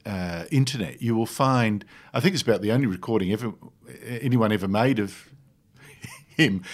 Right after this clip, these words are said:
It was just one line, uh, where he says, you know, uh, "It gives me pleasure, uh, to, to meeting someone." The, the form of the guy, and, uh, he just, he existed, and he knew,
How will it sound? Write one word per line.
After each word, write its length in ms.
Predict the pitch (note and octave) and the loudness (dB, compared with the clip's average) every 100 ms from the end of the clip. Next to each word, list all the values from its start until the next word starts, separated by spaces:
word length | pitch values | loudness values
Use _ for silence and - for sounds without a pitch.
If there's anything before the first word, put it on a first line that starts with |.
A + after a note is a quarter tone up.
| - | -12
It 40 | F3 | -8
was 160 | D#3+ | -4
just 160 | G#3+ - | -2 2
one 160 | D#3+ B2 | 4 4
line, 580 | B2 C#3+ C3 G#2 G2 | 4 6 4 2 0
uh, 360 | G2 F#2+ G2 G2 - - - - | 0 -2 -4 -6 -10 -20 -20 0
where 220 | A#2 A2 | 4 6
he 80 | G#2 | 6
says, 380 | - G#2+ G2+ | 2 2 0
you 60 | G#2 | -4
know, 360 | F#2+ F#2+ G2 G2 | -2 -2 -2 -4
uh, 200 | F#2+ G2 | -4 -6
"It 180 | C3 F#2+ | -6 2
gives 260 | D3+ - | 2 2
me 100 | A#2+ A2 | 0 -2
pleasure, 520 | - A#2 C3 A2+ G2+ | -2 2 4 4 0
uh, 320 | G2+ C3 A#2 A#2 - | 0 -4 -4 -4 -2
to, 220 | G#2+ G2+ - - - | -2 -2 -12 -20 -12
to 140 | F2+ | 0
meeting 280 | A2 A2+ G2 | 2 4 2
someone." 440 | - F2 D2+ G2 | 0 -2 -6 -4
The, 160 | A#2 B2 - - - | -2 -4 -6 -12 -6
the 80 | |
form 460 | B2 - E3 F3 D#3+ | -6 0 4 6 4
of 120 | A2+ | 2
the 100 | G2 | -2
guy, 400 | F2 F#2 E2 E2+ | -4 -6 -6 -6
and, 220 | G2 G#2+ - - - - - - - - | -4 -6 -6 -20 -20 -20 -20 -20 -14 -4
uh, 40 | D3 - - - - - - - | -4 -4 -14 -20 -20 -20 -20 -4
he 240 | C3 G3 | 2 4
just, 420 | F#3 F#3 F3 - - - | 4 0 -4 -6 -12 -10
he 380 | C3+ D3+ D#3+ D3 | -2 0 2 0
existed, 840 | A2+ G2 - C3 - A2 G#2 A#2 - _ _ _ _ _ - | 2 4 6 6 2 2 0 0 -16 _ _ _ _ _ 2
and 180 | B2+ | 4
he 120 | A#2 A#2 | 6 4
knew, 580 | B2+ D3+ D#3 D3 D3 | 4 6 6 6 4